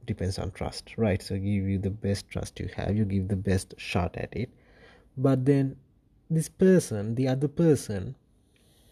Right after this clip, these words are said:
doesn't care about it, right? So they do something stupid, they do, they do something really worse.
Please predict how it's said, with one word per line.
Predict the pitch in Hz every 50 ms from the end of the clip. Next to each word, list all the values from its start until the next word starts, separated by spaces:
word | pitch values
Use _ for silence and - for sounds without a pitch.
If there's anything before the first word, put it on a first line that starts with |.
| _ _ _ _ - - 147
doesn't | 147 131 - 160 147 -
care | - - 156 147
about | 123 104 95 92 92 -
it, | 90 - -
right? | 117 113 113 107 107 -
So | - 107
they | 98 104 107 104 107 107
do | 104 101 113 110
something | 107 - 107 98 98 101 98 104 107 107 110
stupid, | - - - - 113 - - 95 90
they | 92 95 95 95
do, | 95 - 90 - -
they | 104 107 101
do | 104 104
something | 101 - 101 95 98 - 113 110 113
really | 113 120 131 143
worse. | 131 123 127 131 135 117 98 90 - - -